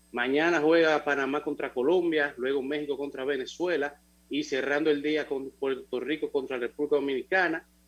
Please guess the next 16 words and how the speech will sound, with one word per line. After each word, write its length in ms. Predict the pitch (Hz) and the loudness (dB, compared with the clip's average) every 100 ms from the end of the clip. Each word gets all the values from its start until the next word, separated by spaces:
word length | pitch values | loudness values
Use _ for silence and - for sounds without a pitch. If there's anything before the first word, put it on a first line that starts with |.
| _ | _
Y 80 | 127 | -4
luego 260 | 120 160 180 | 2 4 4
el 100 | 175 | 0
domingo 460 | 165 175 175 165 | 0 0 0 0
Colombia 680 | 143 131 147 165 160 151 - | -4 0 0 0 -2 -6 -8
arra-, 360 | 151 127 120 151 | -8 -6 -2 0
abre 300 | 151 147 147 | 2 2 2
el 140 | 139 | 0
día 340 | 147 147 143 139 _ _ _ _ | 0 0 -2 -6 _ _ _ _
contra 360 | 131 143 143 135 | -4 -4 -4 -2
México, 520 | 147 139 127 139 135 | -2 -2 -4 -6 -8
Venezuela 800 | - 127 127 - 135 151 147 139 | -2 0 0 0 4 6 6 4
luego 240 | 131 147 143 | 6 6 6
con 140 | 127 | 2
Puerto 340 | 147 147 147 | 0 2 2
Rico 420 | 147 143 123 127 | 2 0 -2 -8